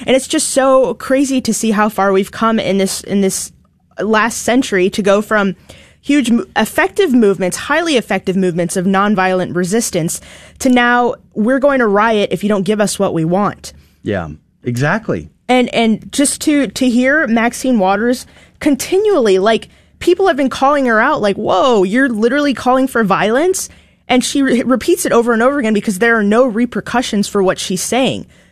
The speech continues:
Speaker 1: So, like, sh-, she's allowed to keep calling for violence and, and to keep,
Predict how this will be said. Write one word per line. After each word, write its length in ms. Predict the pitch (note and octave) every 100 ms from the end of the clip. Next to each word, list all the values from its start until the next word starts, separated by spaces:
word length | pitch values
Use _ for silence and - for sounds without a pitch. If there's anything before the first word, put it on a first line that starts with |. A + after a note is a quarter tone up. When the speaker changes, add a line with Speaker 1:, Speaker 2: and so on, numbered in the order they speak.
| _ _
Speaker 1:
So, 120 | -
like, 140 | A#3
sh-, 120 | - F3+ F3 -
she's 300 | - C#4 B3+
allowed 420 | B3+ A3 A#3+ D#4
to 80 | -
keep 280 | - - D4
calling 340 | - B3+ B3+
for 180 | B3 G3
violence 640 | F3+ F#3 C4 F#3 F3+ - - - _
and, 200 | - G#3+ -
and 180 | G#3
to 100 | -
keep, 400 | G#3+ - C4 -